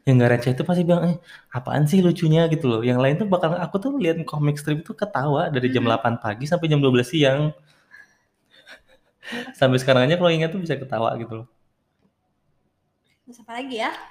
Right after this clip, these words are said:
Speaker 2: Itu sih, paling aku juga suka banget sama jokes-jokes yang tebak-tebakan gitu ya, kayak tadi.
Speaker 1: Hmm, hmm, hmm.
Speaker 2: Itu kan bapak-bapak banget ya?
Speaker 1: Iya, bapak banget sih.
Speaker 2: <laughs> iPhone,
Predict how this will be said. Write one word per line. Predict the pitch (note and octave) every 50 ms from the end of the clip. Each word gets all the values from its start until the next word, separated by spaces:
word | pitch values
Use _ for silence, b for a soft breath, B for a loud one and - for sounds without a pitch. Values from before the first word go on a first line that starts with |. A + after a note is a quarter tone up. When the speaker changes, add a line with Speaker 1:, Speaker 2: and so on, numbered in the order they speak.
| - _ _ _ b b b b b b b _ _
Speaker 2:
Itu | - B3+ B3+ - E4+
sih, | E4 - D#4 D#4+ E4
paling | D#4+ D4 D4+ F4 F#4 G4 F#4 -
aku | - D4+ D4+ - F4+ F4+
juga | D4+ C#4 B3 B3 B3+ B3 B3+ - - - _ _ _ _ _
suka | - - C#4+ C4+ C#4 C4
banget | A#3+ A#3+ B3+ C#4 C#4+
sama | D4 D4 C#4 C#4 C#4+ - - - _ _ _ _ _ _ _ _ _ _ _ _ _ _
jokes-jokes | - A3 C4 B3+ C4 - - B3+ A#3 A#3+ -
yang | C4 A#3+ A#3+ B3 - _ _
tebak-tebakan | - A#3 B3 B3 - - B3+ A#3+ B3 B3 - - B3+ B3 B3+ B3 C4 C4+
gitu | D4+ - - D4+
ya, | D4+ D4+ D4 D4+
kayak | D4 D4+ - - -
tadi. | C4 C4 B3+ B3 C4 C4 C4+ C4+ - _ _ _ _ _
Speaker 1:
Hmm, | - - A2 G#2+ G#2 G#2 G2+ G2+ - _
hmm, | - - B2
hmm. | G#2+ G2+ G#2+ A2+ G#2+ G2+ - -
Speaker 2:
Itu | B3 C#4+ C4 C#4
kan | C4+ G4+ G4+ F4
bapak-bapak | C#4 B3 B3+ A#3 A#3+ A#3 A#3+ A#3+ G#3+
banget | A3+ A3+ B3+ D#4+ E4 E4
ya? | G#3+ G#3 A3+
Speaker 1:
Iya, | G#3+ G3+
bapak | G3 G3+ G3+ G3 G3+
banget | G2+ A2 A2+ A2+
sih. | - A2 G#2 G#2 A2 A2 _ _ _ _ _ _ _ _ _ _ _ _ _ _ _ _ _ _ A3+
Speaker 2:
<laughs> | A#3 G3+ - A#3+ - _ _ _ _ _ _ _ b b b b b b b -
iPhone, | B3 B3 B3 - - C#4+ C#4+ D4 D4+ D4+ D4 B3 B3+ B3+ -